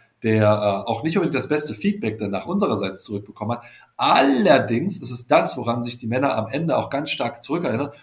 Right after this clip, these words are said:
und woraus viele Männer und Menschen im Allgemeinen sehr viel Kraft ziehen, weil sie gemerkt haben, was eigentlich alles in ihnen steckt, wenn's nicht anders geht. Und das, äh,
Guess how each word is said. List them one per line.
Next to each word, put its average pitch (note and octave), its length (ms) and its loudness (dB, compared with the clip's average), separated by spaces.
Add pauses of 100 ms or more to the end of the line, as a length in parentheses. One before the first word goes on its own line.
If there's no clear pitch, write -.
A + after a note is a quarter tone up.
(160)
und C#3+ 160 -2
woraus E3 540 4 (180)
viele A3+ 640 0
Männer D3+ 440 0
und B2+ 180 -6
Menschen D3+ 480 0
im - 40 -6
Allgemeinen A#2+ 540 -2
sehr D#3 140 0
viel D#3+ 160 -6
Kraft - 460 -2
ziehen, - 340 -6 (420)
weil B2 160 2
sie D3 120 0
gemerkt C#3+ 400 2
haben, C#3+ 200 -2 (380)
was - 400 0
eigentlich D3 480 -4
alles C#3 260 -2
in G3 240 -2
ihnen A#2 220 -6
steckt, - 440 -4
wenn's D3+ 360 2
nicht D#3+ 260 -2
anders D3+ 400 0
geht. A#2 340 -2 (760)
Und A2+ 140 -4
das, E3+ 400 2 (280)
äh, A2+ 140 2